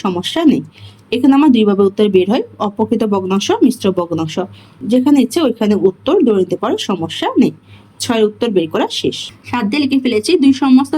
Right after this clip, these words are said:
চার ভাগের তিন গুণ এক সমস্ত ছয় ভাগের এক। এখন গুণ দিয়ে গুণফল বের করে নিব। এখানে দুইটা ভগ্নাংশ কিন্তু মিশ্র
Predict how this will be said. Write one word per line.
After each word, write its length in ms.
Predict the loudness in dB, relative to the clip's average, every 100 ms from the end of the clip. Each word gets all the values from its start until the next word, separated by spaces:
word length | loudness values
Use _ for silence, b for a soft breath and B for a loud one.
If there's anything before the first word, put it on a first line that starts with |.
| -2
চার 160 | -4
ভাগের 260 | -4 -2 -2 2
তিন 200 | 2 2 0
গুণ 200 | 0 -2
এক 140 | -2 -6
সমস্ত 360 | 2 4 4 2
ছয় 220 | -4 -4 -2
ভাগের 260 | 0 0 0
এক। 140 | -4 0
এখন 160 | 2 2
গুণ 140 | 2 2
দিয়ে 120 | 2
গুণফল 340 | 0 0 0
বের 180 | 0 0
করে 160 | 0 2
নিব। 200 | 2 0 -4 -12 b b b b
এখানে 220 | -4 2 6
দুইটা 200 | 6 4
ভগ্নাংশ 380 | -2 -2 -2 0 4
কিন্তু 200 | 6 6
মিশ্র 260 | 4 2